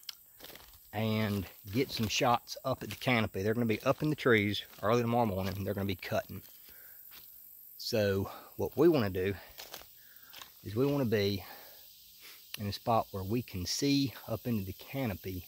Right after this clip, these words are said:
of these trees as much as possible. We don't want the small trees and saplings blocking us out.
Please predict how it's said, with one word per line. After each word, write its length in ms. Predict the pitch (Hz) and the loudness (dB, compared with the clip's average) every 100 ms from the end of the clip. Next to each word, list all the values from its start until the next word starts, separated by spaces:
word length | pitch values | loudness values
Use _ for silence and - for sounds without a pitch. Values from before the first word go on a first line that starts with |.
| - - - - - - - 98 | -16 -20 -20 -20 -20 -20 -14 -8
of 100 | 92 | -4
these 180 | 98 | -4
trees 340 | - 123 113 101 | 0 2 2 0
as 120 | 92 | -2
much 300 | 98 101 - | -2 -2 -4
as 60 | - | -2
possible. 480 | 113 101 - 92 | 2 2 2 -4
We 100 | 90 | -2
don't 100 | 110 | 0
want 220 | 110 110 - | 0 -4 -4
the 160 | 95 - - | -6 -8 -16
small 340 | - - 120 110 | -10 0 4 4
trees 300 | - 107 92 | 2 0 0
and 120 | 92 | -4
saplings 440 | - 113 107 95 92 | 0 0 0 -6 -4
blocking 420 | 101 101 92 101 | 0 2 0 -6
us 140 | - | -8
out. 260 | 98 92 | -6 -6